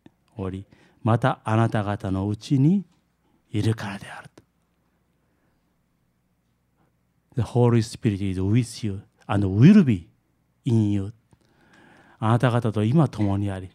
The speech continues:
あなた方の中に入ってくるであろうと書いてあるんです。この内在の御霊。何がすごいと言って、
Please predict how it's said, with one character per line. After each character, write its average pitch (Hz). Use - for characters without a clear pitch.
あ 117
な 120
た 123
方 110
の 98
中 98
に 143
入 123
っ 123
て -
く 110
る 104
で 101
あ 98
ろ 101
う 101
と -
書 101
い 98
て 113
あ 110
る 117
ん 139
で 135
す。 -
こ -
の 104
内 107
在 147
の 131
御 117
霊。 107
何 143
が 220
す -
ご 120
い 113
と 113
言 101
っ -
て、 -